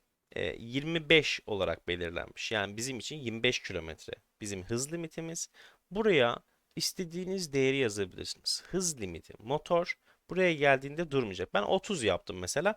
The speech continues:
Motor bana otuz kilometreye kadar güç veriyor hala. Anlatabildim mi? Yani, e, direkt beni otuza çıkarmıyor. Otuza kadar güç veriyor motor.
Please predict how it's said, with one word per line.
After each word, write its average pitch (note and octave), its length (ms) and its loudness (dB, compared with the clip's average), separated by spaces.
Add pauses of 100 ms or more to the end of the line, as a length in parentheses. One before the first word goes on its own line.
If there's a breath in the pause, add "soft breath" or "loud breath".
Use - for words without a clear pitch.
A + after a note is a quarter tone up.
(200 loud breath)
Motor F#3+ 320 6
bana G#3+ 120 4
otuz - 300 -2
kilometreye F3+ 480 0
kadar F#3+ 240 6
güç - 340 -4
veriyor F2 280 2
hala. D#2+ 340 -2 (220)
Anlatabildim C#3+ 520 -2
mi? B2 100 -8
Yani, G#2+ 240 4 (360 loud breath)
e, G2+ 200 2
direkt C#3+ 220 6
beni D3 100 2
otuza C3 360 2
çıkarmıyor. F#2 600 6 (280 soft breath)
Otuza F3+ 340 4
kadar D3 300 8
güç A#2+ 340 -8
veriyor G3 280 0
motor. G3 340 -6